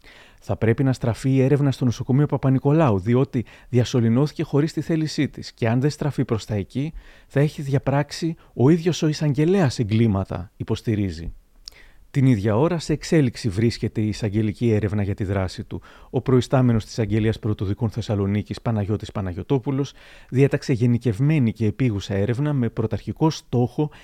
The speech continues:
να περιοριστεί η δραστηριότητα του συγκεκριμένου ατόμου. Εδώ θα μπορούσε να βοηθήσει και το Facebook, το οποίο τον άφηνε ανενόχλητο να διαδίδει όσα διαδίδει τόσο καιρό.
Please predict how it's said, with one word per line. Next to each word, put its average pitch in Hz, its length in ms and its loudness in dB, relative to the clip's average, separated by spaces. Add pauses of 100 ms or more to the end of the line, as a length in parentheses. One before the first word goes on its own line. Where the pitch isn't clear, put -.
(100)
να 127 180 2
περιοριστεί 120 960 0
η - 80 -2
δραστηριότητα 117 840 0
του 110 100 -10
συγκεκριμένου 110 640 0
ατόμου. 98 520 -2 (380)
Εδώ 113 220 2
θα 117 120 -4
μπορούσε 113 360 0
να 113 100 2
βοηθήσει 110 400 -4
και 123 100 -2
το - 180 -2
Facebook, 120 420 2 (200)
το 131 100 4
οποίο 120 400 4 (180)
τον 127 200 4
άφηνε 131 340 2
ανενόχλητο 117 840 2 (100)
να 120 160 2
διαδίδει 98 680 2
όσα 104 260 -2
διαδίδει 92 480 -2
τόσο 101 260 -6
καιρό. 95 380 -4